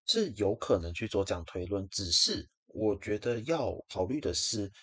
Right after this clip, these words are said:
这个条件有没有办法从前面的访谈里面提取出来，并且去证明说这个背景是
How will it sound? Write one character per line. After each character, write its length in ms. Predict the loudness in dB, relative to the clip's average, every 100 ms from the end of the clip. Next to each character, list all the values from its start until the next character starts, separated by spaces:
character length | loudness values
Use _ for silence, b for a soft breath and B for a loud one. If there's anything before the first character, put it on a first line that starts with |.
| B -6
这 100 | -6
个 100 | -4
条 340 | -6 -6 -6 -6
件 440 | 0 0 0 -6 -14 _ _ _ 0
有 200 | 2 2
没 160 | 2
有 180 | 0 0
办 260 | -2 -4 -6
法 200 | -10 -6
从 400 | -6 -2 -2 -2
前 200 | -4 -4
面 160 | -4 -2
的 120 | -2
访 240 | -2 -6
谈 200 | -8 -8
里 120 | -8 -8
面 220 | -6 -8
提 180 | -8 -10
取 160 | -10
出 260 | -8 -8 -6
来， 200 | -8 -10 _ _
并 160 | -4 -4
且 200 | -4 -8
去 300 | -4 -4 -4 B B _
证 220 | 0 0
明 180 | 0 -4
说 220 | -4 -4
这 120 | -6
个 80 | -8
背 260 | -4 -4 -4
景 140 | -6 -6 -4
是 320 | -2 -2